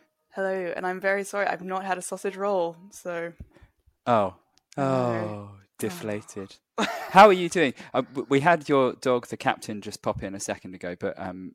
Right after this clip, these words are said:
Speaker 2: he has, she has? Uh,
Speaker 1: He
Speaker 2: um,
Speaker 1: has.
Speaker 2: he has promptly run off.
Speaker 1: He has. He's, uh, but yeah, I am doing very well. Thank you, Bertie.
Speaker 2: Fantastic. Okay, let's get into it. So we've had another big review this week,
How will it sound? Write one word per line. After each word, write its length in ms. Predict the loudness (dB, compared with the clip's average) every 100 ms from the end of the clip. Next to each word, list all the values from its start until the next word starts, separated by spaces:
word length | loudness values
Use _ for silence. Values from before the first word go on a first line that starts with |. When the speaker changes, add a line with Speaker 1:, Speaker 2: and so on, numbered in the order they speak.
| -12
Speaker 2:
he 180 | -10 -6
has, 500 | -6 -8 -10 -12 -16 -14
she 220 | -10 -8
has? 300 | -8 -10 -12 _ _ _ -10
Uh, 140 | -8
Speaker 1:
He 80 | -4
Speaker 2:
um, 60 | -4
Speaker 1:
has. 340 | -4 -6 -12 _ _ -6
Speaker 2:
he 180 | -4 -2
has 200 | -4 -6
promptly 440 | -4 -4 -4 -8
run 180 | -6 -8
off. 220 | -10 -18 _ _ _ _
Speaker 1:
He 180 | -20 -16
has. 380 | -14 -14 -14 -16
He's, 340 | -18 -18 -14 -8
uh, 360 | -4 -2 -4 -6
but 100 | -4
yeah, 180 | 0 0
I 80 |
am 120 | -2 -6
doing 240 | -12 -10
very 180 | -10 -10
well. 160 | -12
Thank 240 | -12 -16 -16
you, 60 |
Bertie. 400 | -18 -18 -20 -20 _ -16
Speaker 2:
Fantastic. 560 | -2 -2 0 -4 -4 -2
Okay, 320 | -2 -2 -6 _ _ _
let's 240 | 4 4 4
get 120 | -2
into 220 | -4 -6
it. 80 | -2
So 100 | 0
we've 160 | 0 2
had 180 | 2
another 220 | 2 0 0
big 220 | -4 -4
review 340 | -6 -4 -4
this 300 | -4 -6 -6 -8
week, 320 | -8 -8 -10